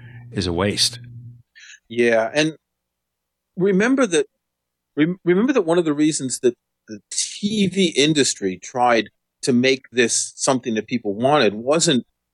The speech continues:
Speaker 2: because people wanted it to start with. It was because people weren't upgrading their T Vs, 'cause people don't upgrade their T Vs that often. Uh, everyone had already upgraded to H D in the past, what, five to ten years.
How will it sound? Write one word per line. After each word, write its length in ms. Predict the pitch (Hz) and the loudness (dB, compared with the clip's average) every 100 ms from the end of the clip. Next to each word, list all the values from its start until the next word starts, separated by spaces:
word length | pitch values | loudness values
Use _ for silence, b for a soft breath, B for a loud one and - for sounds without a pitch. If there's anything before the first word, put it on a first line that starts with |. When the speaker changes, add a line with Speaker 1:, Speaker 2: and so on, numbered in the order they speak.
| - | -8
Speaker 2:
because 320 | 147 - 156 | -4 0 0
people 340 | - 175 127 123 | 2 0 2 0
wanted 340 | 135 147 143 | 2 4 4
it 140 | 123 - | 2 0
to 100 | 120 | -4
start 440 | - 220 233 - | 0 2 2 2
with. 200 | 113 101 | 0 0
It 100 | 123 | 0
was 180 | 160 147 | 0 0
because 340 | 185 175 185 185 | 0 2 0 0
people 320 | 190 170 147 | -6 0 2
weren't 220 | 156 170 - _ _ - | 2 0 -2 _ _ -2
upgrading 540 | 139 - 143 131 123 | -2 0 0 2 2
their 140 | 117 107 | 0 0
T 260 | - 123 | -4 -2
Vs, 400 | 113 233 170 117 - _ _ | 0 2 2 0 -6 _ _
'cause 140 | 175 | -2
people 240 | - 208 151 | 0 0 2
don't 240 | 165 202 | 2 2
upgrade 380 | 151 - 131 107 | 2 0 -2 0
their 140 | 110 113 | 0 -2
T 220 | - 120 | -2 -2
Vs 240 | 113 101 | -2 -2
that 180 | 101 95 | 2 2
often. 420 | 87 87 107 160 - _ _ _ - | 0 -4 -10 -12 -14 _ _ _ -12
Uh, 80 | - - - | -12 -12 -2
everyone 360 | 156 185 202 170 | 0 2 2 2
had 60 | 156 | 2
already 260 | 202 180 | 2 2
upgraded 500 | 151 139 151 147 127 | 0 0 -2 -2 -2
to 180 | 135 - | -4 0
H 280 | 123 - - | 0 -2 -4
D 420 | 135 127 104 98 | 0 0 -2 -6
in 140 | 110 110 | -10 -10
the 80 | |
past, 440 | 101 117 113 - - _ _ - | -2 2 2 0 -8 _ _ -6
what, 220 | 117 - | -4 -2
five 220 | 123 110 | 0 0
to 100 | - | 0
ten 220 | - 117 104 | -4 -2 0
years. 460 | 147 131 113 - | 2 2 0 -4